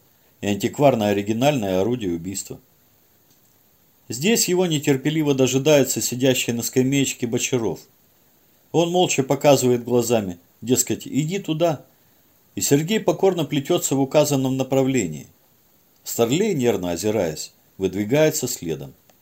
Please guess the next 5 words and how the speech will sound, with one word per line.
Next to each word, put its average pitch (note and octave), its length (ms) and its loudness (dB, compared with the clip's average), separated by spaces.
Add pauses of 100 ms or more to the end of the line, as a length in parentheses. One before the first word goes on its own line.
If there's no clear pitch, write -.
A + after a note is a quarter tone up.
(1000)
Машины F#3+ 360 0
отстаиваются C#3+ 840 4
в - 40 -8
соседнем A#2+ 560 0
дворе. F#2+ 380 -2